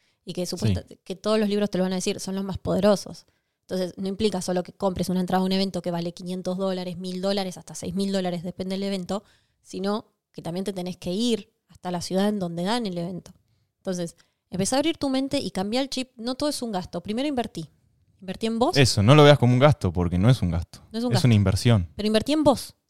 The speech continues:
Speaker 1: Antes de invertir incluso en tu negocio, invertí vos. Porque si
Speaker 2: Sí.
Speaker 1: vas a invertir en tu negocio sin invertir en vos, vas a estar invirtiendo en tu negocio desde la persona
Speaker 2: Totalmente.
Speaker 1: incorrecta.
Speaker 2: Bueno,
Speaker 1: Entonces,
Speaker 2: a mí algo que me pasa mucho, a veces me preguntan,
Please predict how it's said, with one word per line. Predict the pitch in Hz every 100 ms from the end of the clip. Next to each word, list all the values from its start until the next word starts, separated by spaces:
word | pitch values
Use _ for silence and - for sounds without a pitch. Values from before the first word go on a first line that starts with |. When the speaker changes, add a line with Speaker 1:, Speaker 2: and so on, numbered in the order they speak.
| -
Speaker 1:
Antes | 330 370
de | 311
invertir | 233 202 262
incluso | 277 247 254
en | 240
tu | 202
negocio, | 196 269 320
invertí | 226 190 285
vos. | 311 -
Porque | 180 180
si |
Speaker 2:
Sí. | 220
Speaker 1:
vas | 330
a |
invertir | 302 - 277
en |
tu | 277
negocio | 254 208 180
sin | 180 254
invertir | 262 226 254
en | 254
vos, | 254 320 - - _
vas | 254 277
a |
estar | 269 269
invirtiendo | 247 233 190 185
en | 185
tu |
negocio | 226 262 294 277
desde | 208
la | 196
persona | 107 104 98 92
Speaker 2:
Totalmente. |
Speaker 1:
incorrecta. | 87 - 101 - 170 - _ _ _ _ _ _ _ -
Speaker 2:
Bueno, | 98 123 92
Speaker 1:
Entonces, | 90 - _ _ _ _ -
Speaker 2:
a | 98 101
mí | 139
algo | 147
que | 117
me | 107
pasa | 127 127
mucho, | 135 -
a | 113
veces | 117 117
me | 101
preguntan, | 98 113 98 90 90 87